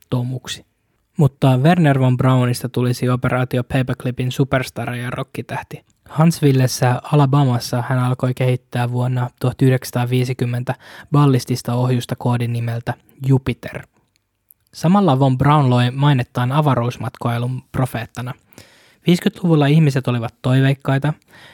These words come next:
ympäri Yhdysvaltoja elintaso nousi kohisten. Amerikkalainen unelma oli syntynyt.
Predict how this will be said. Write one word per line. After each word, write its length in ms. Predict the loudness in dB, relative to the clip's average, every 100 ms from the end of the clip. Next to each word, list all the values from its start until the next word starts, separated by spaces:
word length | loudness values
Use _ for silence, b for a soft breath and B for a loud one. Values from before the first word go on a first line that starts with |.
| B
ympäri 280 | 0 4 6
Yhdysvaltoja 640 | 8 6 4 2 0 2 4
elintaso 440 | 4 4 0 -2
nousi 300 | -2 -2 -4
kohisten. 560 | -4 -4 -4 -8 -12 -14 _ _ _ _ _ -2
Amerikkalainen 760 | 4 4 4 0 2 4 4 4
unelma 440 | 4 4 4 4
oli 140 | 4
syntynyt. 500 | 4 2 2 -2 -6